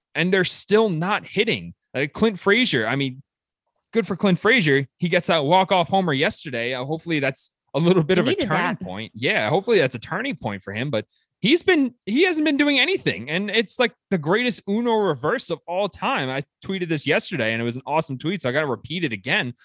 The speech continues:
Speaker 1: The greatest Uno reverse of all time was Clint Frazier becoming a Gold Glove defender and forgetting how to hit. That's the opposite of what we thought Clint Frazier was.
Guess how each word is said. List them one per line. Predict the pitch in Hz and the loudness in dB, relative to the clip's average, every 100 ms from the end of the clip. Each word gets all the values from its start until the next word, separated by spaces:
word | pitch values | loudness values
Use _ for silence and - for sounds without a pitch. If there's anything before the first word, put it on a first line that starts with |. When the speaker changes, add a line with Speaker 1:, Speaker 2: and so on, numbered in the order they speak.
| _ | _
Speaker 1:
The | 208 | -2
greatest | 233 262 - | 2 2 2
Uno | 254 254 247 | 0 2 4
reverse | 226 202 233 220 | 4 2 0 0
of | 202 | 0
all | 220 | 0
time | 190 220 269 123 - - | 0 -2 -2 -4 -6 0
was | 165 | 0
Clint | - 147 214 240 | 0 -2 -2 -2
Frazier | - 196 240 113 | -4 -2 -2 -4
becoming | 107 120 170 175 | -6 -6 -6 -4
a | 160 - | -6 -2
Gold | 151 190 180 | 2 2 2
Glove | 151 196 160 | 0 0 0
defender | 151 - 190 120 107 - - | -6 -4 -4 -4 -6 -8 -6
and | 156 | -6
forgetting | 156 131 165 180 196 | -4 -2 0 0 0
how | 180 | -2
to | 147 | -4
hit. | 208 147 - _ _ - | -4 -6 -6 _ _ -2
That's | 180 - | -2 0
the | 240 - | -2 0
opposite | - 185 196 165 139 | 0 2 0 2 0
of | 123 | 2
what | 147 | 0
we | 131 | 0
thought | 165 147 | 0 -2
Clint | - 160 - | -2 -6 -2
Frazier | 156 180 123 | -2 -2 -2
was. | 92 85 82 - | -6 -8 -10 -14